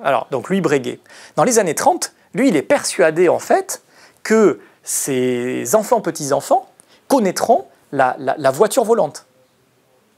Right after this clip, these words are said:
Connaîtront de leur vivant la voiture volante pour tous, hein. Pas, pas, pas pour, euh, ses enfants millionnaires, pas du tout, hein. Ses petits-enfants, eux, leur véhicule, ça sera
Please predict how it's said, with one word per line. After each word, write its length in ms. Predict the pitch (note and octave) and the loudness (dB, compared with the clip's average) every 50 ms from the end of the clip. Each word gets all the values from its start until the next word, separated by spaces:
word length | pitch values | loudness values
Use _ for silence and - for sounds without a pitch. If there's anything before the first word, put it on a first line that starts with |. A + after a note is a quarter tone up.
| _ _ - - - | _ _ -14 -8 -4
Connaîtront 320 | D3+ C3+ C3+ - - D4+ | -4 -2 0 0 0 2
de 80 | C4+ F3+ | 2 4
leur 140 | D3 C3 A#2+ | 2 2 0
vivant 360 | B2+ C3+ C#3 E3 B3 F4 - - | -2 -4 0 2 2 2 2 0
la 80 | E3+ | 0
voiture 320 | D3 F3 F#3 F3+ - F#3 C3+ | 2 2 2 0 0 0 2
volante 340 | C#3+ G3 D4+ D#4+ - - _ _ _ _ _ - | 4 4 2 2 -2 -8 _ _ _ _ _ -4
pour 120 | - A#3 - | -2 0 2
tous, 240 | - C#4+ - - - | 2 2 2 2 -2
hein. 120 | D#3+ - - _ - | -2 -4 -4 _ -2
Pas, 160 | F3 D#3 B2+ | 0 0 0
pas, 160 | - - F3+ - | 0 0 -2 -2
pas 220 | - - G#3 G#3+ | 0 0 -2 -2
pour, 320 | G#3 D#3+ C3+ A#2+ B2 B2 | 0 -2 -4 -4 -4 -4
euh, 40 | - | -4
ses 180 | B2 - B2+ B2 | -6 -10 -10 -10
enfants 220 | B2 - - G#3+ | -6 -2 0 0
millionnaires, 320 | E3+ C#3 B2+ E3 F#3+ - - | 0 -2 -6 -6 -6 -6 -8
pas 80 | - | -8
du 100 | B2 D#3 | -10 -8
tout, 200 | F3+ - B3 F3+ | -4 0 2 2
hein. 100 | F#3 A#3+ - - - - - _ - | 0 0 -4 -14 -20 -20 -20 _ -10
Ses 140 | - D3+ | -6 -4
petits-enfants, 580 | - - D#3+ D3+ B2+ C3+ A#2+ - - C#4+ F4 - - | -2 -2 0 0 2 0 0 2 4 4 4 4 4
eux, 100 | A#3 C#4+ | 2 2
leur 220 | D4 D3+ C#3 - - | 2 2 0 -2 -2
véhicule, 300 | D3 C#3 C3 - C#4 - | -6 -6 -4 -4 -2 -2
ça 140 | - D3 | -2 -2
sera 340 | C#3+ - - G#3+ D4 F4+ - | -2 -2 0 0 0 -2 -4